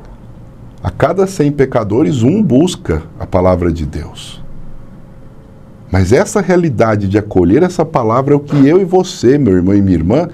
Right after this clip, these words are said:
precisamos aceitar cada vez mais com um coração bom,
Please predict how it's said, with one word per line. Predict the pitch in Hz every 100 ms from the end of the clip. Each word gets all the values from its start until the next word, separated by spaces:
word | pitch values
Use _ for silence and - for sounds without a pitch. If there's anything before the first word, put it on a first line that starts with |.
| - - - -
precisamos | - 120 113 107 117 127 131
aceitar | 131 127 113 - 120
cada | - 113 110
vez | 110 127 110
mais | 98 139 143 - - -
com | 139
um | 143
coração | 143 139 139 143 170
bom, | 160 120 131 190 202